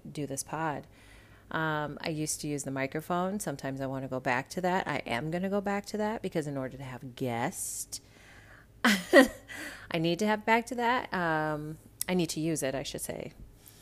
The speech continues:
Uh, what else? So I love them. I got the second generation. I think I asked every single person that had AirPods how they felt about them. You know, I want the reviews. I need to hear the reviews before I pull the trigger on things,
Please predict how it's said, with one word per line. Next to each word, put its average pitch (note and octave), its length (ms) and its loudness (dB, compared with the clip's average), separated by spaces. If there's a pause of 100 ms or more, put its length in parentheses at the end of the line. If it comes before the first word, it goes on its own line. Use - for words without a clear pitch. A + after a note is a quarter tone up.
(640)
Uh, A#3 460 2
what A3 340 -2
else? F3 680 0
So F3+ 680 2
I E3 60 0
love D3 360 0
them. G3+ 460 -2
I D3+ 80 -2
got C#3 160 0
the - 80 -8
second D3+ 360 -4
generation. D3 760 0
I F#3+ 100 2
think C4+ 320 -2
I D4+ 120 0
asked F#3+ 440 -2
every G3 480 -2
single E3+ 480 -2
person C#3 760 -4 (840)
that E3 280 4
had E3 260 0
AirPods D3+ 520 -2
how D#3 180 -4
they D#3 100 -2
felt C3+ 320 -2
about - 300 -6
them. - 380 -8 (300)
You A3 120 2
know, A3+ 80 4
I A#3 120 4
want E4+ 240 0
the A3+ 100 0
reviews. D3+ 800 -4
I F3 100 -2
need C4 160 0
to E3 80 -6
hear E3 400 -6
the D3 100 -8
reviews - 440 -6
before D3+ 340 -4
I C3+ 60 0
pull C#3 180 -2
the C3+ 100 -4
trigger C3+ 340 -8
on C3 160 -6
things, - 440 -10